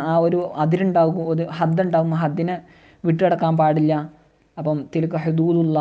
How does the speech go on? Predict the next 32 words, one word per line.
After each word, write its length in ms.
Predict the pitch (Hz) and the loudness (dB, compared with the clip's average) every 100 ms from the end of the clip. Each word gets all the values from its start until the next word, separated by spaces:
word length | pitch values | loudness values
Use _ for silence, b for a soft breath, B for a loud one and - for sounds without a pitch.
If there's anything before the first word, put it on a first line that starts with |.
| 127 | -2
അതൊക്കെ 240 | 143 151 156 | -4 -2 -2
അള്ളാഹുവിൻ്റെ 460 | 143 143 160 165 | 0 0 0 0
എന്താണ്, 280 | 160 156 143 123 | 0 0 -2 -4
ഹദ്ദുകളാണ്. 680 | - 139 143 151 151 117 - B B B | -4 -4 -2 -2 -2 -4 -8 B B B
അപ്പം 200 | 160 160 - - | -4 -4 -4 -6
ആ 80 | 151 175 | -4 0
ഹദ്ദ്, 260 | 156 160 | 0 0
പരിധി 380 | 165 160 156 170 190 | 0 2 2 2 0
വിടാൻ 200 | 180 156 156 | 2 2 2
പാടില്ല. 240 | 135 139 156 | 0 -2 0
ഹലാൽ 240 | 156 165 | 2 4
എന്നുള്ള 220 | 170 165 | 2 2
ഒരു 120 | 151 127 | 0 0
പരിധിയാണ്, 400 | 139 135 139 117 - _ | 0 0 -2 -4 -12 _
ഇന്നല്ല 260 | 165 147 143 | -4 -2 -2
ഹലാല 400 | 147 143 143 151 | -2 0 2 2
ബയ്യിന്. 460 | 147 139 139 160 135 - B B B B | 2 0 2 0 0 -6 B B B B
അപ്പോൾ 160 | 151 | -2
ഹലാലിൻ്റെ 460 | 151 143 151 160 175 | 0 2 2 2 0
അങ്ങോട്ട് 240 | 156 156 | 0 0
എന്ത് 140 | 156 151 | 0 0
ചെയ്യരുത്, 280 | 147 143 139 139 - b b - | 0 0 -2 -4 -14 b b -6
വിട്ടുകിടക്കരുത് 720 | 147 147 165 147 147 147 147 143 | -4 0 2 2 0 0 2 2
എന്നുള്ളതിൽ. 380 | 127 113 117 113 - _ B B | 0 -2 -6 -8 -10 _ B B
അപ്പോൾ 160 | 170 | -2
തജാവുസൻ 800 | 160 143 165 180 185 175 170 170 151 | 0 2 2 2 2 0 0 0 2
ലിൽ 160 | 143 | 0
ഹലാലി, 520 | 156 147 139 143 139 147 | -2 -2 0 2 2 0
ഹലാലിനെ 680 | 151 143 147 156 175 180 | -2 0 2 2 2 0
വിട്ടുകടന്നുകൊണ്ട് 800 | 165 147 185 175 151 156 151 143 | 0 -2 -2 0 0 0 0 0
ആരെങ്കിലും 380 | 143 143 147 151 | 0 0 0 0
അതിനെ 200 | 147 143 | 0 -2